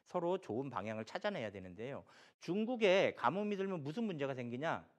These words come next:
우리나라 식료품 가격이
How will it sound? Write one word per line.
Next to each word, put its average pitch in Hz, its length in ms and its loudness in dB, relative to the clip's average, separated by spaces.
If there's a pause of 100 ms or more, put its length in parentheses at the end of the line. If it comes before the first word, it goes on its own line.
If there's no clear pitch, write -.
(840)
우리나라 202 640 4 (760)
식료품 269 580 0
가격이 190 540 0